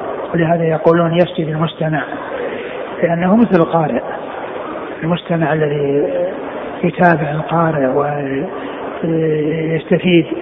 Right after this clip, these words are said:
من قراءته. أما إذا كان ساهيا غافلا أو يسمع الصوت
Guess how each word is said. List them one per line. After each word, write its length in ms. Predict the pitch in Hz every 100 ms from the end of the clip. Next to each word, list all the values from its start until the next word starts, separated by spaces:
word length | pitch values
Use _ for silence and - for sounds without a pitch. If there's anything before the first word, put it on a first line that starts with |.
| - - - -
من 120 | 175 170
قراءته. 720 | 180 170 170 - 147 151 240 - - - - - - - - -
أما 380 | 262 233 196 175
إذا 160 | 160
كان 600 | 160 185 170 165 156 160 170 -
ساهيا 460 | 190 165 147 156 151
غافلا 600 | 147 175 160 160 160 160 - - - - -
أو 100 | 170
يسمع 340 | 175 - 156
الصوت 420 | 151 - 190 165